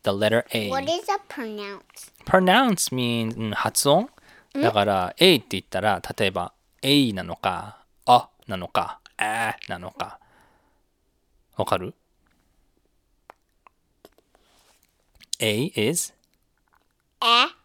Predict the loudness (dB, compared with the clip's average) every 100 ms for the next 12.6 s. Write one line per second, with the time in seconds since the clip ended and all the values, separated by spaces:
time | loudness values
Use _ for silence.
0 | _ _ _ -12 -4 -4 -4 -4 -2 -2
1 | -2 -10 _ 2 2 2 -4 _ _ _
2 | -2 0 0 -4 -2 -4 -4 -10 -20 _
3 | _ 2 2 2 _ _ _ -10 -6 -2
4 | -2 -2 -4 -6 -8 -12 _ -20 _ -8
5 | -6 -8 _ _ _ _ -4 -2 -4 -6
6 | -6 -6 -10 -20 _ _ _ -6 -6 _
7 | _ _ _ _ 2 2 2 _ _ _
8 | _ _ 0 0 -12 -6 -2 -2 -4 _
9 | _ _ _ _ _ _ _ -6 -4 -4
10 | -8 -14 _ -12 -2 0 0 -2 -4 -4
11 | -6 -12 _ _ _ _ _ _ _ -16
12 | -16 -18 -4 0 6 6